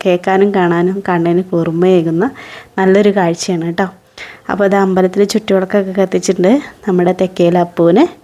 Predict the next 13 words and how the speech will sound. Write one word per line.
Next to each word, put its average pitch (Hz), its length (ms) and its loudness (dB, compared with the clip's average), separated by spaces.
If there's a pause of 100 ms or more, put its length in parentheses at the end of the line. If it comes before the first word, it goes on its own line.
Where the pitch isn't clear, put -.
(400)
അതായത് 190 260 2 (120)
പ്രീതി 180 340 2
എടുത്തിയമ്മയുടെ 185 480 2 (720)
മൂത്ത 185 280 0 (120)
മകന് 170 300 -2 (540)
ഗൾഫിൽ 190 320 2 (100)
ജോലിയൊക്കെ 175 460 2
കിട്ടിയിട്ട് 180 340 -2
അവൻ 180 220 0
പോവുകയാണ്. 170 460 0
അപ്പോൾ 175 180 0
അവർ 165 140 2 (120)
നേർന്നിട്ട് 175 440 0